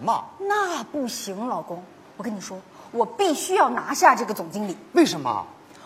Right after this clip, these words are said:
Speaker 2: 我得挣更多的钱，买更大的房子。
Speaker 1: 为什么？
Speaker 2: 我，我有个想法，老公。
Speaker 1: 哦。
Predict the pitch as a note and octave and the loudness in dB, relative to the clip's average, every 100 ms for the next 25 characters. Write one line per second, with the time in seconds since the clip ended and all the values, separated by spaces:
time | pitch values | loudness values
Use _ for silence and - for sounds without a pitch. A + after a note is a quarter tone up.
0 | - A4 A#4+ D#4+ - G#4 F4 G#4 D#4 F4+ | -8 -2 0 -2 -2 0 0 2 2 2
1 | F#4+ - E4 G4 A3+ G4+ G#4 - D#5+ C5 | -2 -2 -4 -4 -2 -4 0 -2 -2 -8
2 | A3+ - D#3 A#3 G4+ G4 D#4+ G#3 A3 F3 | -12 -14 -8 2 8 8 8 4 0 0
3 | F3 D3+ A#2 G#4 F#4 - - - - - | 4 4 6 4 4 -6 -18 -20 -18 -16
4 | - C4+ D#4 C#4+ - A3+ C4 G#3+ E3 F3+ | 0 4 4 4 -4 -4 -2 -2 -2 -2
5 | A3+ G#3 E3+ | 2 2 2